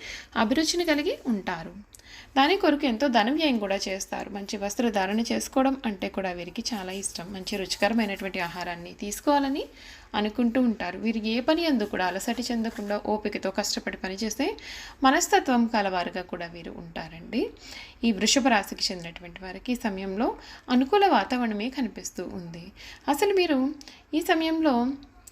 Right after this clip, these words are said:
వీరి జీవితంలో కలగబోయే మార్పులు ఏమిటి, అసలు వృషభ రాశి వారికి సమయం ఏ విధంగా మారబోతోంది, శుభాశుభ ప-, ప-, పరిణామాలు ఏమిటో కూడా మనం తెలుసుకుందాం. ఏ రంగంలో విశేషమైనటువంటి ఫలితాలు అయితే మీరు సాధిస్తారు.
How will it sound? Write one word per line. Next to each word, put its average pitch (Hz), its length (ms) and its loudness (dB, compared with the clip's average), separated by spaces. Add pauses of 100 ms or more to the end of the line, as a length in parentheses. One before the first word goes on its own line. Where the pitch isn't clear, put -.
(260)
వీరి 311 180 6
జీవితంలో 277 600 2
కలగబోయే 214 540 0
మార్పులు 208 500 -2
ఏమిటి, 220 300 -2
అసలు 285 300 2
వృషభ 226 320 -2
రాశి 208 260 0
వారికి 196 240 -6
సమయం 202 420 -8
ఏ 196 100 -4
విధంగా 196 440 -2 (540)
మారబోతోంది, 214 680 0
శుభాశుభ 196 560 -2
ప-, 208 160 -4
ప-, - 400 -4
పరిణామాలు 196 440 -2
ఏమిటో 185 220 -6
కూడా 190 200 -6
మనం 190 360 0
తెలుసుకుందాం. 180 640 -2 (640)
ఏ 262 160 4
రంగంలో 370 400 4
విశేషమైనటువంటి 247 880 2
ఫలితాలు 202 440 -2
అయితే 196 340 -8
మీరు 196 280 -2
సాధిస్తారు. 185 880 -4